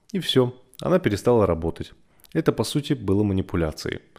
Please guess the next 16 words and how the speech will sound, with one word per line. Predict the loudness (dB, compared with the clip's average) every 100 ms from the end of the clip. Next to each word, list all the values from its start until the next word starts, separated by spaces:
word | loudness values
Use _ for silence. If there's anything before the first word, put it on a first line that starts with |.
| -20 -20 -20 -20 _ _ -20 -6
На | 0 2 4
Западе | 4 4 2
такие | 0 0 2
пирамиды | 4 6 6 6
являются | 4 6 6 4 2
нелегальным | 2 2 4 4 4
видом | 2 0 0 0
деятельности. | 0 -2 -4 -8 -8 -10
Ш-, | -10 -10
что | 0 2
будет, | 4 2 0
если | 0 2
завтра | 4 4 2 0
Дональд | 2 2 2 0
Трамп | -2 -2
скажет: | -2 0 0 -4